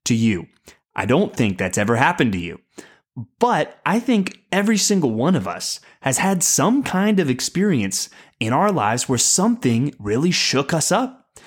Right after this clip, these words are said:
Something really got us worried or anxious or made us afraid. Uh, we all have those experiences from time to time, or even some of us on a frequent basis. How do we respond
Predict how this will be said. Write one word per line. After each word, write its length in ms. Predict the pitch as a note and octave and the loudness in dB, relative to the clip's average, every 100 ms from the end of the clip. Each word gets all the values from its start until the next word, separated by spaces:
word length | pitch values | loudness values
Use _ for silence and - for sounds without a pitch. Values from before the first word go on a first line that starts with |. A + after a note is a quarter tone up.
| - - | -20 -6
Something 760 | - - A3 A#3 F#3+ F3+ D#3+ - - - | -2 2 2 2 2 2 0 -4 -16 -6
really 360 | G#2 D3+ G3 | 0 2 2
got 280 | F3 E3+ F3+ | 0 0 0
us 240 | F3 E3 F3 | 0 0 -4
worried 580 | B2+ A#2+ E3 D#3+ A2 | -2 2 4 4 2
or 340 | G#2+ A2 G#2 - - _ | 2 0 0 -4 -16 _
anxious 640 | A#2 D3 D#3+ - F2+ - - | 0 2 0 -2 -4 -4 -4
or 460 | A#2 B2+ C3 - _ _ - | 0 0 0 -4 _ _ -2
made 300 | C3 G#3+ A3 | 2 4 2
us 220 | G#3 A3 | 2 0
afraid. 600 | A3+ - B2 G3+ G2+ - _ _ - - - | -2 -2 0 0 -2 -10 _ _ -20 -20 -4
Uh, 100 | B2 | 2
we 120 | E3+ | 2
all 260 | F#3 B3+ C#4+ | 4 2 2
have 340 | F3 E3+ D3+ | 0 0 2
those 320 | B2+ E3+ F#3+ | 2 2 0
experiences 640 | C#3+ - A2 G#2+ G2+ - A2 | -2 -2 0 0 0 -2 -2
from 220 | - G#2+ | -2 -2
time 260 | - G#2 A2 | -2 -2 -2
to 80 | A2+ | -2
time, 340 | A#2 A#2+ G3 | -2 0 2
or 120 | F#3+ | 2
even 360 | - F#3+ B3+ G3 | 0 2 2 2
some 200 | F#3 G3 | 2 2
of 80 | G3+ | 2
us 120 | G#3 | 0
on 160 | F3+ | 0
a 60 | E3 | 0
frequent 640 | - D#3 F3+ F#3 F#3+ F#3 - - _ G#2 | -2 -2 0 2 0 0 -10 -20 _ -2
basis. 600 | G#2 B2 - F2+ - - _ _ | 0 2 0 -6 -8 -10 _ _
How 520 | - - C#3 D3+ F3 | -8 -2 2 4 2
do 160 | E3+ E3+ | 2 0
we 240 | C3+ A#2 | 2 0
respond 960 | A#2 A#2 - - B2 A#2+ F#2 F2 F2+ | 2 0 -2 0 0 0 -2 -4 -8